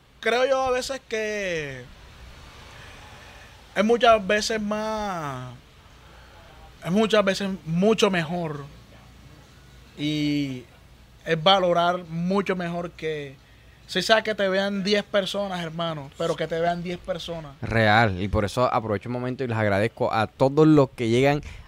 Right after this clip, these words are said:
Speaker 2: hasta el final en nuestros podcasts, así, así sean dos.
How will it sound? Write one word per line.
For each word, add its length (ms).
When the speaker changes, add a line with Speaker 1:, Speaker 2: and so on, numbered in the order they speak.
Speaker 2:
hasta 320
el 100
final 440
en 120
nuestros 320
podcasts, 500
así, 280
así 240
sean 340
dos. 260